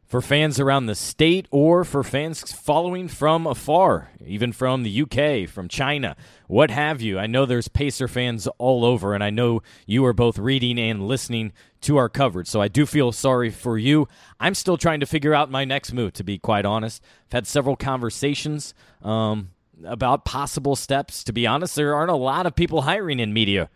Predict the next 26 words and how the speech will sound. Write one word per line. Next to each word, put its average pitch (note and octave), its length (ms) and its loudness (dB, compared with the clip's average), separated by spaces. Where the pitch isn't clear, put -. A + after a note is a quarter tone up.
right A#2 260 0
now, F2 280 -6
in F2+ 80 -14
fact. E2+ 400 -10
I G#2 40 -8
mean, A2+ 220 -8
we're A#2+ 80 -2
seeing C#3+ 300 -4
cuts C#3+ 440 -2
all D3 280 4
across C#3 420 0
the A#2 100 -2
board. A#2+ 300 4
We G#2 80 -2
saw C3 160 0
the A#2 220 -2
N D#3 80 -6
B B2 180 0
A E2+ 100 -4
cut A#2 300 -4
nearly C#3 340 4
a A2+ 80 4
hundred C#3+ 360 0
of B2 220 0
its G2 180 -6
digital A#2+ 640 -2